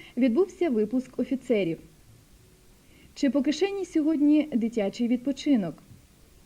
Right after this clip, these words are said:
Меджибіж. Стартувала обласна естафета культури. А зараз про ці та інші події більш докладно. Схоже,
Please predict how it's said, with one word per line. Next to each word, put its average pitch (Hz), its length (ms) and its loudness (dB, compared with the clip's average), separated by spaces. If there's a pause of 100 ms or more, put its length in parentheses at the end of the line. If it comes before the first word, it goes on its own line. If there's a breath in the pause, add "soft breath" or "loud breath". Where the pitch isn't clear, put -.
(460)
Меджибіж. 254 680 2 (320 loud breath)
Стартувала 240 640 0
обласна 226 480 0
естафета 214 520 -6
культури. 254 520 -2 (1800)
А 262 120 -4
зараз 370 280 -2
про 269 180 -4
ці 247 160 -2
та 233 80 -2
інші 220 320 -2
події 277 520 -2
більш 196 280 -4
докладно. 226 500 -4 (1300 loud breath)
Схоже, 349 440 0